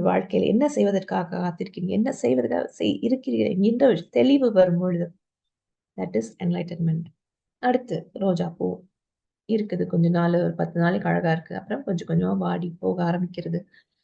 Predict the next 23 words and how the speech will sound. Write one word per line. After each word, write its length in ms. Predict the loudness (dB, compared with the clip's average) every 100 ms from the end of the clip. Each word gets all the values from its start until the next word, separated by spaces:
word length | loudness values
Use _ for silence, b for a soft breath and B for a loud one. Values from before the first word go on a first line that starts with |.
| _ 2
என்ன 180 | 4
சொல்லி 280 | 4 2 2
கொடுக்கின்றது? 720 | 2 0 2 2 0 0 0 0 -4 b b 0
வாழ்க்கையில 540 | 2 2 2 4 4
சில 240 | 2 0 4
நேரம் 400 | 4 4 0 -2 _ -10
தியானிகளா 440 | -4 -2 0 0 0
இருக்கும்போது 440 | -2 -2 0 0
கூட 200 | 0 -2
சில 160 | 0 0
நேரம் 240 | 0 -2
தடைக்கற்கள் 640 | 0 0 0 -6 -4 -2
வரத்தான் 440 | 2 0 0 -2 0
செய்யும். 340 | 0 2 0 B B B -6
"ஐயோ! 200 | -2 0
என்ன 220 | 2 2 2
பண்றோம் 400 | 2 2 2 0
புரியலையே" 640 | 0 0 2 2 2 0
என்கின்ற 420 | -2 2 4 4 2
ஒரு 140 | 0
கலக்கம் 440 | 2 2 2 2
இருக்கத்தான் 500 | 2 0 -6 -2 -2
செய்யும். 360 | -2 -4 -4